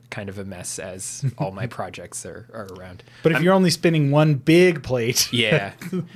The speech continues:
Speaker 2: you'll be fine.
Speaker 1: Yeah, like a, like a pizza man. It's been a big
Speaker 2: Or something f-,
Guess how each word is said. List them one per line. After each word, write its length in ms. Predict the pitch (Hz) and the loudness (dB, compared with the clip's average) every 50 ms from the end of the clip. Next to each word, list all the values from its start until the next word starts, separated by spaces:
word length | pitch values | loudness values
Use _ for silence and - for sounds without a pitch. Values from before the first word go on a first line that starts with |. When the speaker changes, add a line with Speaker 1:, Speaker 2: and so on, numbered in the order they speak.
| 165 143 - | -10 -8 -2
Speaker 2:
you'll 160 | 170 170 170 | 0 0 0
be 120 | 165 190 180 | 2 0 -2
fine. 400 | - - 214 - - - 147 - - _ _ - - | -2 -2 -2 -2 -4 -8 -14 -14 -14 _ _ -10 -4
Speaker 1:
Yeah, 400 | - 160 202 196 131 113 104 101 | 0 0 2 2 2 0 0 0
like 240 | 104 110 117 113 - | 0 0 0 0 0
a, 160 | 110 107 101 | 0 0 0
like 180 | 98 110 113 - | -2 -4 -6 -4
a 40 | 110 | -2
pizza 280 | - 156 143 - 107 | -4 -4 -2 -4 -6
man. 300 | 101 98 90 87 87 92 - - | -8 -8 -8 -10 -12 -16 -18 -20
It's 100 | - - | -14 -12
been 160 | - 117 110 | -10 -10 -8
a 40 | 107 | -8
big 280 | 110 110 107 107 - - - _ _ _ _ _ | -8 -10 -10 -10 -14 -20 -20 _ _ _ _ _
Speaker 2:
Or 520 | 165 190 254 208 165 139 139 165 180 175 - - - - _ _ _ _ _ _ _ _ _ _ _ _ _ _ _ _ _ | 4 6 8 8 6 6 4 2 0 -2 -6 -12 -20 -20 _ _ _ _ _ _ _ _ _ _ _ _ _ _ _ _ _
something 340 | - - - 151 135 143 127 123 | -8 -4 -2 -2 0 -2 -2 -4
f-, 260 | - - - - | -6 -10 -14 -16